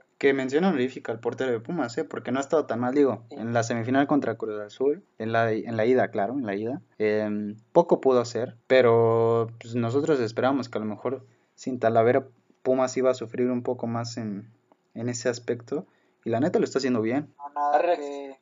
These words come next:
Speaker 3: ha reaccionado muy bien a la oportunidad que se le dio. Pues, eh,
Speaker 1: Exacto.
Speaker 3: el primer partido que jugó creo fue desde que expulsaron a Talavera, ¿no? Precisamente contra
Speaker 1: Ajá.
Speaker 3: León en,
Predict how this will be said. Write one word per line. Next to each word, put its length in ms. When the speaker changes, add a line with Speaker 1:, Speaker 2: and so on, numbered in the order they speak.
Speaker 3:
ha 60
reaccionado 500
muy 200
bien 240
a 200
la 120
oportunidad 460
que 80
se 140
le 100
dio. 180
Pues, 220
eh, 180
Speaker 1:
Exacto. 220
Speaker 3:
el 160
primer 300
partido 360
que 120
jugó 280
creo 180
fue 260
desde 360
que 400
expulsaron 680
a 180
Talavera, 420
¿no? 180
Precisamente 560
contra 280
Speaker 1:
Ajá. 180
Speaker 3:
León 60
en, 240